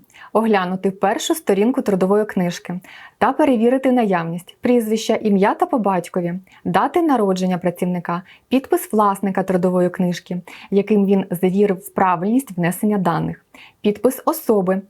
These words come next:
відповідальної за видачу трудових книжок, печатки закладу, де трудову заповнили вперше. Звертаю увагу, що в разі необхідності виправлення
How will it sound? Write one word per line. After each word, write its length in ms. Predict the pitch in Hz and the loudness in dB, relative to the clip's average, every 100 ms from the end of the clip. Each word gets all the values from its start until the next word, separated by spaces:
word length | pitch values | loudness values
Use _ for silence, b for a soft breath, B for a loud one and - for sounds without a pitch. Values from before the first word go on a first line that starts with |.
| - | -2
відповідальної 880 | 202 208 208 202 185 196 247 277 254 | -2 0 0 2 2 0 2 2 2
за 200 | 196 196 | 0 0
видачу 540 | 175 185 220 226 277 | 0 0 -2 -2 -4
трудових 480 | - 180 180 180 220 | 0 0 0 0 0
книжок, 480 | - 208 165 156 - B B - | 0 0 0 -4 -8 B B -4
печатки 580 | 285 - 196 190 - | -2 0 0 0 -2
закладу, 560 | 202 190 185 185 175 185 B - | 0 0 -2 -4 -4 -8 B -4
де 180 | 175 | -2
трудову 560 | 185 180 175 170 214 302 | 0 -2 0 0 0 -2
заповнили 640 | - 170 165 175 208 240 233 226 | -4 -4 -2 0 2 0 -2 -8
вперше. 580 | - 190 165 - 175 170 _ B B B | -6 -4 -2 -6 -12 -14 _ B B B
Звертаю 500 | 175 190 226 233 240 | -4 -2 0 2 2
увагу, 440 | 262 262 190 165 170 b b | 2 2 0 -4 -12 b b
що 200 | - 214 | -2 0
в 40 | |
разі 340 | 220 226 220 208 | 2 2 0 0
необхідності 880 | 208 202 202 - 247 196 185 - 185 | 2 2 0 -2 0 0 -2 0 -2
виправлення 720 | 190 220 220 190 180 180 180 | 2 0 2 0 0 -2 -2